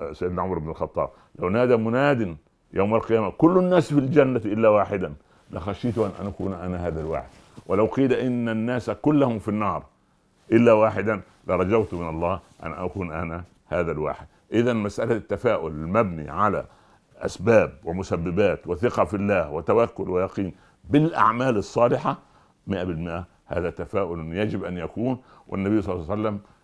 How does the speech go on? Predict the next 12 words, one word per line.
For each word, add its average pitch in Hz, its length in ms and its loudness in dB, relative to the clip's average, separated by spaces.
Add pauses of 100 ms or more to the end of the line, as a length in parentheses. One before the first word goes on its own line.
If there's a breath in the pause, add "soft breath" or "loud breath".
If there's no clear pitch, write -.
(140 soft breath)
لم 120 560 0 (320)
يحرضنا 110 1000 -2
أبدًا 131 380 2
على 95 140 0
التشاؤم، 110 520 -2 (280 soft breath)
وإنما 92 460 0
حرضنا 87 720 0 (300 soft breath)
على 87 320 -2 (120)
التفاؤل، 85 720 -6 (120)
وأن 87 200 -6
يتفاءل 90 600 -2
الإنسان 85 480 -8